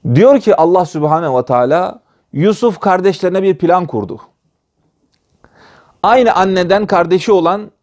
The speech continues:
Binyamin'in çantasının içerisine kendi kadehini koydu, altından olan. Onları gönderdi. Giderlerken adamlarına da, "Gidin yakalayın onları, siz hırsızlık yaptınız." diye. Ve onlar dedikleri zaman,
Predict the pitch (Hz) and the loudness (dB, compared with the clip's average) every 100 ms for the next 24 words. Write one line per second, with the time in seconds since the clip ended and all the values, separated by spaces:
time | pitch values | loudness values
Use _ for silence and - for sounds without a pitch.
0 | - 135 185 208 196 165 151 151 196 208 | -14 -4 -2 0 0 -2 -2 -4 -4 -6
1 | - - 196 170 156 165 175 165 147 139 | -10 -2 -2 0 -4 -4 -6 -2 -4 -2
2 | 151 180 208 _ _ _ _ _ _ - | -4 -4 -6 _ _ _ _ _ _ -2
3 | 190 180 170 202 - _ _ - 165 170 | 0 0 -2 -2 -6 _ _ -2 0 0
4 | 175 185 139 117 135 98 117 117 120 110 | 0 -2 -2 -2 -2 -2 -4 -6 -8 -6
5 | 107 170 269 _ _ _ _ _ _ _ | -6 -6 -10 _ _ _ _ _ _ _
6 | _ _ _ - 220 226 190 170 175 214 | _ _ _ 0 2 4 4 4 2 2
7 | 190 170 151 175 220 240 254 - _ _ | 2 0 0 0 0 -2 -6 -12 _ _
8 | _ _ _ 156 208 226 208 180 165 214 | _ _ _ -4 2 2 2 0 -2 -4
9 | 240 - 170 175 196 196 214 196 147 214 | -6 -8 -4 -2 -2 -4 -4 -4 -2 -2
10 | 196 165 185 190 160 139 135 196 202 _ | -2 0 2 2 0 -2 -2 -2 -6 _
11 | _ 170 156 151 147 143 139 131 - 110 | _ -4 -2 -2 -2 -4 0 0 0 -6
12 | 107 127 175 190 _ _ _ _ _ _ | -6 -2 -2 -2 _ _ _ _ _ _
13 | _ _ 147 202 214 220 208 185 196 196 | _ _ 0 2 2 0 -2 -2 -6 -4
14 | 208 220 196 190 196 | -4 -2 -4 -4 -6